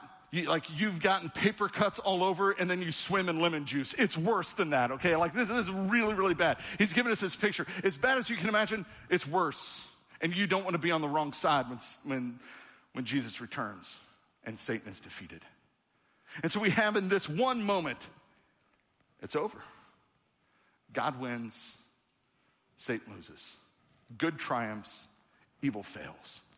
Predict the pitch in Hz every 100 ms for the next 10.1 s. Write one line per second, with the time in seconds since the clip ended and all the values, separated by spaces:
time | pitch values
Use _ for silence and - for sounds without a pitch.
0 | _ _ _ _ _ _ _ _ _ -
1 | - 147 131 - - 120 139 131 120 -
2 | 113 107 101 87 - - 92 - - -
3 | - 104 80 71 69 - _ _ _ _
4 | _ _ _ _ 95 101 104 92 98 -
5 | 87 95 85 80 - _ - 101 80 71
6 | 87 - - - - - _ _ _ _
7 | _ _ _ _ _ _ _ _ - 107
8 | 113 107 135 104 - - - _ _ _
9 | _ 113 107 - 117 107 98 101 - 80
10 | -